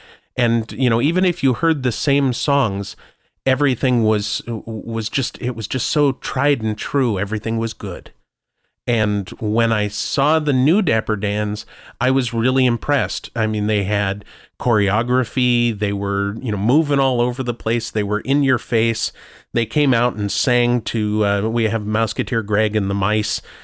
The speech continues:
that were there at one point, and they came out and they sang to one of 'em, and they just, you know, really involved the audience and, and kind of pull you in more than the original Dans did,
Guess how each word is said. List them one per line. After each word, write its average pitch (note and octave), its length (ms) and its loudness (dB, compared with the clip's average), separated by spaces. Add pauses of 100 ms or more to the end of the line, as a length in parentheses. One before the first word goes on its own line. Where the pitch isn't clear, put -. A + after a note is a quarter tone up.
(140)
that A2 180 0
were G#2+ 180 0
there G#2+ 260 4
at - 100 0
one A2 200 2
point, G#2+ 280 0
and A2+ 80 2
they A#2+ 80 0
came B2 280 0
out A2+ 300 0
and G#2+ 240 0
they G#2+ 120 2
sang A#2 440 0
to A#2 100 -2
one A2 280 2
of G#2+ 160 -2
'em, A2 200 0 (520)
and G2+ 400 2 (120)
they A2+ 280 0
just, - 760 -2
you A#2+ 80 0
know, G2+ 100 0
really C#3+ 460 2
involved A2 720 0
the G2+ 160 0
audience G#2 600 0 (440)
and, G2+ 640 0 (280)
and G#2+ 300 -8
kind D3+ 240 0
of A2+ 120 -2
pull D#3+ 220 2
you A#2+ 220 2
in G#2+ 200 2
more A#2+ 340 2
than C3 180 4
the G#2+ 120 2
original A2 580 2
Dans G2+ 520 -2
did, F#2 320 -8